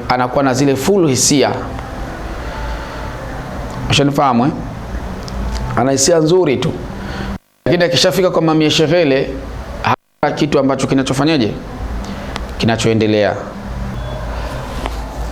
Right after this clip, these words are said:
Sasa unakuta mtu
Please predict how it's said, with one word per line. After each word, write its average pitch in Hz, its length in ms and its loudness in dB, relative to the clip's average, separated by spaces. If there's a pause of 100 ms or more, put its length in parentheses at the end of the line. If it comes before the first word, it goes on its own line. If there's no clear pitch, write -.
(380)
Sasa 147 540 4 (1000)
unakuta 180 500 4
mtu 160 400 2